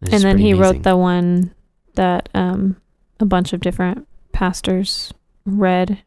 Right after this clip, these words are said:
Speaker 2: and recorded called The Calvinist.
Speaker 1: Yes. So that, I think that's a good segue into recommendations.
Speaker 2: Oh, okay. <laughs>
Speaker 1: 'Cause I would highly recommend that. Man,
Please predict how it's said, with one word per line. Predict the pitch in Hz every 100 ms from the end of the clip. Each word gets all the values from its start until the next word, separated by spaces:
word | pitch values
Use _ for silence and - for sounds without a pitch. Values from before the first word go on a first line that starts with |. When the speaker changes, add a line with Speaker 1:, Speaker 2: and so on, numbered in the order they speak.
| -
Speaker 2:
and | 190
recorded | 185 - 190 185 180
called | 208 190
The | -
Calvinist. | - 185 185 190 190 - - - _
Speaker 1:
Yes. | 117 123 110 110 - -
So | - 127 113
that, | 110 123 -
I | 120
think | 135 117 - -
that's | 113 -
a |
good | 113 110
segue | 101 - 98 101 95 92
into | - 92 90 90
recommendations. | 80 69 - 71 64 57 - - - -
Speaker 2:
Oh, | 349 311
okay. | - 214 - - 370 -
<laughs> | 415 370 - 277
Speaker 1:
'Cause | - 190 90 -
I | 110 117 117
would | 101 101
highly | - - 90 90 87
recommend | 82 - 80 69 73
that. | 71 -
Man, | 98 98 82 71